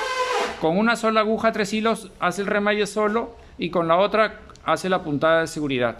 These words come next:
Cuenta con dos diferenciales para regular los tipos de puntada, aparte también que se puede alargar o acortar la puntada.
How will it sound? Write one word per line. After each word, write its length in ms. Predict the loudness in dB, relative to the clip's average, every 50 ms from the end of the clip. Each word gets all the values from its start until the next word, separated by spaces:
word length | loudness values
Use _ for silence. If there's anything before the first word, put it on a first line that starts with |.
| -12 -20 -20 -20 -20 -20 -20 -20 -20 -20 -20 -20 -20 -20 -20 -20 -14 -6
Cuenta 340 | -2 -2 0 2 0 0 2
con 160 | 2 2 2
dos 140 | 2 2 2
diferenciales 640 | 0 0 0 -2 -2 -2 -2 0 0 0 0 0 0
para 220 | 0 0 2 2
regular 560 | 2 0 0 0 2 2 2 2 0 -2 -8 -16 -20 -20 -20 -20 -20 -20 -20 -14 -6
los 220 | -2 -2 -2 -2 -2
tipos 260 | -4 -2 0 0 0
de 100 | 0 0
puntada, 640 | -2 -2 0 2 2 4 4 2 0 -2 -6 -10 -8
aparte 460 | -4 -4 -2 0 0 0 0 0 -2 -2
también 400 | -2 -2 -2 0 -2 -2 -2 -2
que 100 | -4 -4
se 140 | -4 -4
puede 520 | -4 -2 0 0 0 0 -2 -4 -8 -14 -18 -20 -20 -20 -20 -20 -20 -8 -2
alargar 520 | 0 2 4 4 4 4 4 4 4 4
o 120 | 6 4 4
acortar 580 | 4 4 2 2 6 6 6 6 6 4 -2 -14 -20 -20 -20 -20 _ _ _ _ _ _ _ -4
la 180 | 2 4 4 4
puntada. 600 | 4 4 4 6 6 6 6 6 4 2 -2 -8